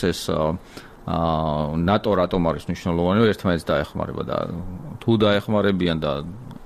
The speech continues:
ამ შემთხვევაში განწყობა არის ასეთი და ყველა ინდიკატორი ამისია, მათ შორის უკვე იარაღის გადაცემა იგივე ამერიკელების მხრიდან, თურქების მხრიდან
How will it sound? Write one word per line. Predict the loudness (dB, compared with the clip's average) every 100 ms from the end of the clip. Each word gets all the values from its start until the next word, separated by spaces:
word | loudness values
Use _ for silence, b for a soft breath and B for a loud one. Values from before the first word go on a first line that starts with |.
| -18 -8
ამ | 0 0
შემთხვევაში | 2 -2 0 0 0 0
განწყობა | -2 0 0 2 4
არის | 2 0 -4
ასეთი | -2 -4 -4 -6
და | 0 2 2 -2 -6 B B B B
ყველა | 0 4 6 4
ინდიკატორი | 4 4 2 2 2 4
ამისია, | 2 0 -2 -2
მათ | -2 0
შორის | -2 -2 -4
უკვე | -4 0
იარაღის | 2 4 2 2 0
გადაცემა | 0 0 0 -2 -2 0
იგივე | 0 2 2
ამერიკელების | 4 2 2 2 2 0
მხრიდან, | -2 0 2 2
თურქების | 0 -2 0 2 0
მხრიდან | 0 2 4 4